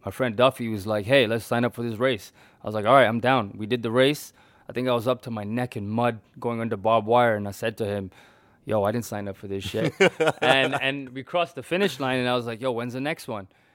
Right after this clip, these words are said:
Speaker 1: And we just, we
Speaker 2: H-,
Speaker 1: just
Speaker 2: how
Speaker 1: stuck with
Speaker 2: long
Speaker 1: it.
Speaker 2: was that one?
Speaker 1: That was a five K.
Speaker 2: Five K. And, and that's like an obstacle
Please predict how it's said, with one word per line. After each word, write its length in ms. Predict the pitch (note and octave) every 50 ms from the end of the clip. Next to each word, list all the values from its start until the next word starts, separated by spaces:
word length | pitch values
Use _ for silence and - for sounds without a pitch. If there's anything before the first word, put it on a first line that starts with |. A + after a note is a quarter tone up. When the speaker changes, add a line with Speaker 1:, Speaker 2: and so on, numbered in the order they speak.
| _ _ _ -
Speaker 1:
And 180 | G#2+ A2 G#2+
we 100 | G#2+ A2
just, 280 | G2+ A#2 A2+ - - -
we 60 | A2+
Speaker 2:
H-, 40 | A2 A#2+
Speaker 1:
just 140 | A2+ G#2+ -
Speaker 2:
how 60 | A2+
Speaker 1:
stuck 200 | A#2 C3 C3 C3+
with 80 | C#3+ C#3+
Speaker 2:
long 280 | C#3 C3+ C#3 C#3 C#3+ C#3+
Speaker 1:
it. 40 | C3+
Speaker 2:
was 160 | A#2 G2+ F#2
that 180 | F#2 F2 E2+ E2
one? 260 | D#2+ D#2+ D#2+ D#2 D2+
Speaker 1:
That 80 | A#2 B2+
was 100 | C#3 B2
a 60 | B2
five 260 | - - A2+ G#2+ G#2 _
K. 160 | - F#2 _ _ _ _ _ _ _ _
Speaker 2:
Five 460 | _ - - F#2+ F#2+ F#2 F#2 F2+ - _
K. 380 | - F#2+ F2 D#2+ D2+ C#2 - _ -
And, 260 | A2 A#2 A#2 A#2+ B2
and 300 | B2 A#2 B2+ B2+ A#2+ A2+
that's 160 | B2 B2 -
like 140 | C3+ A#2+ A#2
an 60 | A2+ -
obstacle 560 | G#2+ A2+ A2+ G2 - - B2 G#2+ B2+ B2 A#2